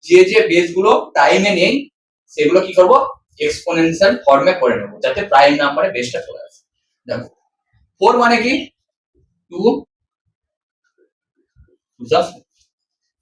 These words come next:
first, টু to the, টু to the, to the power টু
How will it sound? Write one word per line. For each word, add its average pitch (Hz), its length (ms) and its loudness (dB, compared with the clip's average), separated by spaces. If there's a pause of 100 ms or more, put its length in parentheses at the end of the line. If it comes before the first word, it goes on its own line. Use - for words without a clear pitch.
(380)
first, 208 340 0 (680)
টু 226 100 -2 (1200)
to 147 140 -18
the, 196 80 4 (280)
টু 202 120 -20
to 202 100 -8
the, 202 80 6 (220)
to 185 80 -14
the 180 100 -6
power 202 140 2 (100)
টু 214 60 -6